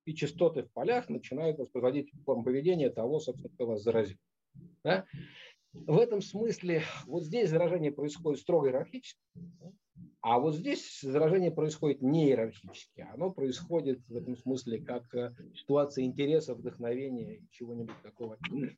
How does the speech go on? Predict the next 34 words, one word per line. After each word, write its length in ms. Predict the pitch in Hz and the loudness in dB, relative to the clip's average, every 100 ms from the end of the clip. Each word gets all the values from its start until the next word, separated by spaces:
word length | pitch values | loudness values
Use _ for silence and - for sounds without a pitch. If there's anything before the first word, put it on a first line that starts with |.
| _ _ - 92 | _ _ -16 -6
как 160 | 117 120 | -4 -2
у 40 | |
детей, 280 | 113 151 147 | -2 0 0
которые 360 | 107 104 113 | 0 0 0
вот 220 | 107 107 - | 0 -4 -4
чем-то 240 | 107 117 | -6 -4
заинтересовались. 720 | 101 107 110 - 90 - _ _ _ | -8 -8 -8 -6 -8 -8 _ _ _
Вот 220 | - 151 | -2 0
эта 220 | 180 - 123 | 0 -2 -8
история. 400 | - 101 - - _ _ _ 135 | -10 -18 -18 -20 _ _ _ -4
И, 120 | 151 | -2
собственно, 1040 | 175 240 240 220 208 196 160 151 147 143 143 | 2 0 0 -4 -2 -2 -2 0 0 0 -2
э, 40 | |
креативность 580 | 175 185 185 330 254 - | 0 0 0 -2 -2 -2
устроена 400 | 156 - 226 185 | -6 0 2 2
вот 220 | 143 160 - | -2 -6 -4
так. 240 | 139 113 - _ _ _ _ - | -2 -2 -4 _ _ _ _ -10
Да? 160 | 165 240 - - _ _ 156 | -10 -10 -18 -20 _ _ 2
Это 500 | 208 214 190 180 170 | 2 2 2 4 4
другой 300 | 170 196 202 | 0 2 2
тип 180 | 180 170 | 2 -8
мотивации, 560 | 170 185 214 226 - 139 | -8 -4 -2 -4 -4 -8
другой 300 | 131 151 165 | -6 -8 -8
тип 240 | 143 147 | -10 -4
задач. 400 | 135 120 - _ - - _ | -4 -4 -12 _ -20 -20 _
Это 180 | 208 214 | 0 2
не 120 | 220 | 0
значит, 240 | 196 240 233 | -2 -2 0
что 120 | 170 | 0
у 40 | |
одного 300 | 160 170 185 | 2 2 2
здорового 420 | 135 147 170 156 127 | 2 2 4 4 2
взрослого 360 | 151 - 123 | -2 -2 -6
человека 640 | 120 131 151 240 240 185 | -4 0 4 2 2 -4